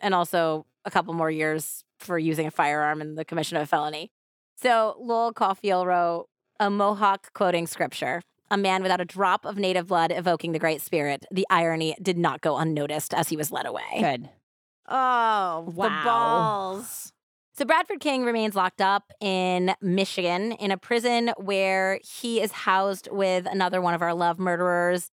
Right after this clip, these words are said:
Speaker 1: Michael Fletcher, who killed his wife, Leanne Fletcher. I cannot remember exactly what episode it was,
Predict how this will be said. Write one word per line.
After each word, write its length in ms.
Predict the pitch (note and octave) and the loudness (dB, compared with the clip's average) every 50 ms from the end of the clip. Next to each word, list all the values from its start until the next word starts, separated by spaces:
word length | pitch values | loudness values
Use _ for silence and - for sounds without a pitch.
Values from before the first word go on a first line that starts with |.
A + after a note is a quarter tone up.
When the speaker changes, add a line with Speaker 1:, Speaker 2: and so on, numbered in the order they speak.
| _ _ _ _ _ - | _ _ _ _ _ -2
Speaker 1:
Michael 480 | F#3+ F#3+ G#3 G#3 A3+ A3+ - E4+ D#4+ | 0 2 4 2 2 2 0 -2 -2
Fletcher, 1000 | - - - - - G3 G3 A3 B3+ - - - G3 E3 D#3 D#3 D#3+ E3+ F3 - - - | -4 -6 -14 -6 0 2 2 2 2 0 -2 0 0 2 4 4 2 2 0 -4 -8 -6
who 540 | F3+ E3+ E3+ E3 D#3+ D#3+ D#3+ D#3+ E3 E3+ - | -4 -2 -2 0 0 0 0 0 0 0 -2
killed 340 | - - - B3+ C#4+ C#4+ - | -4 -6 -4 -4 -4 -4 -6
his 180 | - D#4+ G#3+ G3 | -8 -8 -4 0
wife, 320 | F#3+ F3+ F3 F3 E3 - | 0 2 2 0 -2 -4
Leanne 280 | F#3 F3 E3+ E3+ E3+ - | -4 -2 -2 -2 -2 0
Fletcher. 400 | - E3 D#3+ - F3 E3 E3 - - | -2 -2 -2 0 -2 -2 -2 -2 -2
I 220 | - F3 F3+ G#3 | 0 0 0 0
cannot 480 | - - - D4 C#4+ C4 A3+ A3 - G#3 | -2 -6 -8 -6 -2 0 0 0 0 0
remember 500 | G3 F#3 F3+ E3+ E3 E3 E3 E3+ E3+ E3 | -2 0 2 2 0 0 0 0 0 -2
exactly 400 | - E3 - D#3 D3+ - - E3 | -2 -4 -4 -4 -4 -4 -4 -4
what 120 | E3 D#3 - | -4 -2 0
episode 380 | A3+ A3+ - A#3 - B3+ A3+ A3+ | -2 -2 -2 0 0 0 2 2
it 60 | G#3 | 4
was, 280 | A3+ G#3+ G#3 G#3+ G3+ | 4 4 4 2 0